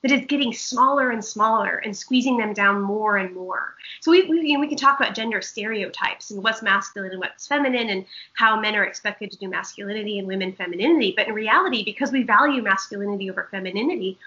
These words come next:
we let women do all kinds of masculinity. Now, they're not allowed to not do femininity, but they still can, you know, do all kinds of masculine things. They can play sports, they can become lawyers, they can be ambitious,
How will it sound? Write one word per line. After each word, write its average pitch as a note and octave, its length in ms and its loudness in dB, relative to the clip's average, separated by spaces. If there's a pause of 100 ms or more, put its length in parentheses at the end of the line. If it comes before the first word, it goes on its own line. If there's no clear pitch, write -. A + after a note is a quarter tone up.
(100)
we G4 140 6
let D4+ 180 6
women D4 220 4
do C#4 160 0
all C#4 140 6
kinds E4 320 0
of - 100 -10
masculinity. - 880 -14 (220)
Now, B3 100 4
they're C4 160 6
not D4+ 200 10
allowed A3 420 2
to F3+ 160 -14
not G3+ 380 -4
do F#3+ 120 -14
femininity, F#3 840 -12 (300)
but A#3 100 -8
they C4+ 140 -4
still G4+ 420 -2
can, G3 400 -8 (300)
you A3 140 -12
know, G3 120 -6
do A#3 220 -2
all G3+ 180 4
kinds F4+ 280 0
of C#4 120 -4
masculine F#3 460 0
things. E3+ 180 -6
They G3+ 80 -12
can A3 140 -6
play - 220 -8
sports, C4+ 480 -6
they G3+ 100 -10
can G3 140 -12
become F3 420 -6
lawyers, A3+ 480 -2
they - 80 -8
can G3 140 -6
be F3+ 140 -10
ambitious, E4 760 -2